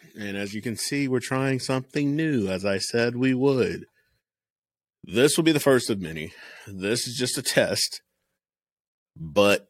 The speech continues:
I wanted to go ahead and do it now. 'Cause why not?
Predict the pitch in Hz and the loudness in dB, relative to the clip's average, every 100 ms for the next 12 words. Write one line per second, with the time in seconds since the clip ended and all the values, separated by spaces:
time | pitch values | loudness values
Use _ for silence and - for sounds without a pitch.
0 | _ 95 85 82 - 64 57 - - - | _ -2 0 0 -2 -4 -6 -8 -10 -10
1 | - 95 113 175 - _ _ - 101 117 | -10 -6 0 0 -2 _ _ -10 -4 -2
2 | 131 156 143 156 143 123 190 147 - _ | 0 2 2 2 0 -2 -4 -6 -14 _
3 | _ _ _ - - - 98 113 143 175 | _ _ _ -14 -12 -12 -6 -4 0 0
4 | 170 - - | -2 -8 -20